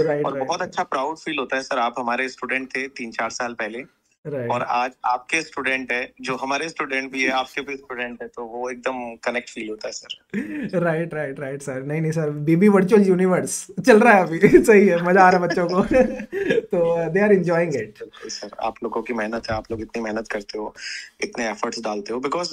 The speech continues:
Speaker 2: हमेशा
Speaker 1: right।
Speaker 2: मैंने एक चीज देखी है, मेहनत के बिना कुछ भी चीजें नहीं मिलती, आपको मेहनत तो करनी ही पड़ती
Speaker 1: नहीं
Speaker 2: है।
Speaker 1: सर, बच्चे बहुत
Speaker 2: और
Speaker 1: मेहनत कर
Speaker 2: आपको
Speaker 1: रहे हैं अच्छे से।
Speaker 2: यस, यस, इनको इनके कंफर्ट जोन से थोड़ा बाहर तो आना ही पड़ेगा, अगर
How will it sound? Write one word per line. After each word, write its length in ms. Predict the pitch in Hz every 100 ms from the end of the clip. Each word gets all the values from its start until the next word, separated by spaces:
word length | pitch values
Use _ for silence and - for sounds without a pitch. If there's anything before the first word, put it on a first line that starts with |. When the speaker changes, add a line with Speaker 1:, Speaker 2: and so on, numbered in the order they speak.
| -
Speaker 2:
हमेशा 320 | 131 127 127
Speaker 1:
right। 140 | 175 -
Speaker 2:
मैंने 240 | 139 147 165
एक 80 |
चीज 200 | 160 175
देखी 280 | 135 123 131
है, 60 | 147
मेहनत 280 | 123 135 -
के 100 | 156
बिना 200 | 143 143
कुछ 240 | 139 127
भी 100 | 135
चीजें 260 | 131 117 117
नहीं 160 | 113
मिलती, 320 | 107 104 -
आपको 220 | 107 - -
मेहनत 280 | 113 - -
तो 60 |
करनी 240 | 247 110 233
ही 80 |
पड़ती 220 | 226 208 156
Speaker 1:
नहीं 100 | 160
Speaker 2:
है। 40 |
Speaker 1:
सर, 80 | 202
बच्चे 280 | 180 - 202
बहुत 220 | 165 175
Speaker 2:
और 60 |
Speaker 1:
मेहनत 240 | 180 175 180
कर 80 | -
Speaker 2:
आपको 120 | 160
Speaker 1:
रहे 80 | 160
हैं 260 | 156 147 -
अच्छे 280 | 151 - 156
से। 140 | 113
Speaker 2:
यस, 200 | 110 - 104
यस, 340 | 101 - - _
इनको 280 | 135 139 160
इनके 180 | 147 160
कंफर्ट 380 | 147 123 135 147
जोन 200 | 135 135
से 100 | 139
थोड़ा 220 | 131 131
बाहर 280 | 127 113 123
तो 140 | 131
आना 160 | 117 107
ही 60 |
पड़ेगा, 340 | 117 113 98 104
अगर 180 | 107